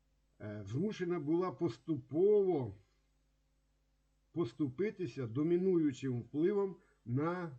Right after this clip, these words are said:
державу, на форму держави. Хоча земельна власність, як ми побачимо, ві-, е,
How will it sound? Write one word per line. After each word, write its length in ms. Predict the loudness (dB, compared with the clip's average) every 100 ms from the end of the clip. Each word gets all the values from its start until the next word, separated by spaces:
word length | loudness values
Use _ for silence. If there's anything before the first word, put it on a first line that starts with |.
| -12
державу, 1120 | -4 -2 -2 -2 -2 2 2 2 0 -2 -2 -10 _ _ _ _ _ _ _ _ _ -2
на 200 | 0 0
форму 420 | 0 2 2 0
держави. 580 | 0 -2 -2 -4 -4 -10 -20 _ _ _
Хоча 680 | -4 -4 -2 -2 -2 -4 -6
земельна 580 | -6 -2 -2 -2 -2
власність, 580 | -2 -2 -2 -4 -8 -8 -12 _ _ -6
як 200 | -4 -2
ми 140 | -2
побачимо, 720 | -2 -4 -4 -4 -6 -8 -10 _ _ _ _ _ _ -10
ві-, 280 | -2 0 2
е, 760 | 0 -2 -4 -6 -6 -8 -8